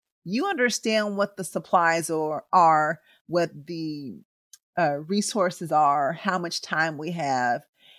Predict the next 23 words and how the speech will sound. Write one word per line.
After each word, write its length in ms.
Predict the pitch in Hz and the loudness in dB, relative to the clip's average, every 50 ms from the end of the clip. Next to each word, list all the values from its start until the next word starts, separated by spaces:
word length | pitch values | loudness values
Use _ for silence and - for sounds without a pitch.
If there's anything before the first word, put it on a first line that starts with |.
| _ _ - | _ _ -4
And 320 | 165 165 160 151 151 175 | -2 0 0 -2 -2 0
basically, 400 | 220 226 359 349 349 311 285 233 | 2 2 2 2 0 -2 -2 -2
you 240 | 208 202 233 359 381 | -2 -2 -2 -2 -2
know 180 | 311 285 269 247 | -2 -2 -2 -2
the 160 | 196 208 190 | -2 -2 -4
assignments. 640 | 190 - - 185 156 123 101 73 - - - - - _ _ _ _ _ _ _ _ _ _ _ - | -4 -4 -6 -6 -6 -6 -8 -10 -16 -20 -20 -20 -20 _ _ _ _ _ _ _ _ _ _ _ -4
And 120 | 190 190 | -2 0
so 220 | - - 202 185 | 2 4 4 4
knowing 560 | 180 180 180 180 196 214 254 320 359 339 285 - | 4 2 -2 0 2 2 2 2 0 -4 -6 -6
these 280 | - 185 170 175 - - | -8 -8 -10 -10 -12 -10
things 440 | - 170 151 139 131 139 156 - | -10 -10 -10 -8 -10 -12 -16 -16
will 100 | - 160 | -14 -12
help 300 | 170 160 196 185 196 - | -4 -2 -2 -2 -2 -4
you 220 | 185 170 185 185 180 - - - | -10 -14 -14 -14 -12 -14 -10 -8
to 160 | 180 170 170 | -8 -8 -8
set 320 | - - 196 175 - - | -6 -2 -2 -2 -2 -4
some 480 | - - - 175 165 165 160 156 151 156 _ _ _ _ _ _ | -8 -6 -4 -4 -2 -2 -4 -6 -8 -10 _ _ _ _ _ _
realistic 880 | 180 185 214 226 226 220 220 226 233 - - - - 165 - - 170 - _ | -6 -2 0 0 2 0 0 0 -2 -4 -4 -4 -4 -4 -4 -6 -12 -8 _
expectations 1120 | - 185 - - - - 156 143 - - - 147 151 - - 190 196 262 359 - - - - _ _ _ _ _ | -6 -6 -6 -6 -6 -6 -6 -6 -8 -10 -10 -8 -8 -8 -8 -8 -10 -10 -12 -14 -16 -18 -18 _ _ _ _ _
before 260 | - 190 190 - 170 185 | -8 -6 -4 -4 -4 -4
becoming 260 | - 170 160 175 180 | -4 -6 -6 -6 -8
a 40 | 190 | -8
nurse. 380 | 254 - - 131 - - - | -8 -8 -10 -10 -14 -18 -20